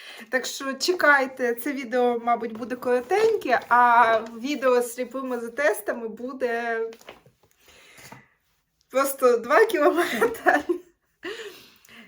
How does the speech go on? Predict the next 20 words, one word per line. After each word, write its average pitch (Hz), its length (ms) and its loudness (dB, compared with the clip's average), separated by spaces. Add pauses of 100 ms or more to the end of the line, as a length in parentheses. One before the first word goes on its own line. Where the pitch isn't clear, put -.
(120)
Що 277 440 0
ж, 226 180 -10
я 269 480 4 (760)
вдячна 240 420 0
всім, 240 420 -12 (560)
ну, 233 120 -12
пані 214 300 -4
Оксані, 214 420 -4
<laughs> - 0 -
зрозуміло, 277 880 -2
вдячна 240 400 -4
всім, 226 360 -12
що 214 500 -6 (360)
подивилися 220 640 -4
цю 196 520 -6 (480)
таку 202 460 -4
спонтанну 233 1160 0 (560)
розпаковку, 277 1200 -2 (760)
<laughs> - 760 -20
розпаківку. 330 1120 -4